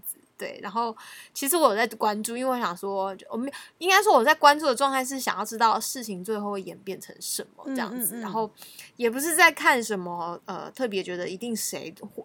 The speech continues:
Speaker 1: 对或是谁错这样。
Speaker 2: 是。
Speaker 1: 我觉得这个东西就是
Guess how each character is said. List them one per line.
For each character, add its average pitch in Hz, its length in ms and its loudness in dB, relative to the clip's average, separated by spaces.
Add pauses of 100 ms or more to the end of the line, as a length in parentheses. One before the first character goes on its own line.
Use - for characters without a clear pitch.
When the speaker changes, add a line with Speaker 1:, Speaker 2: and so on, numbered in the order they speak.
(140)
Speaker 1:
对 247 200 2
或 220 200 -2
是 208 100 -8
谁 - 140 -6 (240)
错 - 200 -6
这 - 80 -10
样。 175 80 -6
Speaker 2:
是。 180 60 -10
Speaker 1:
我 185 60 -10
觉 214 80 -4
得 247 60 -2
这 254 60 -4
个 262 80 0
东 220 120 -2
西 220 80 -2
就 226 100 0
是 214 180 -8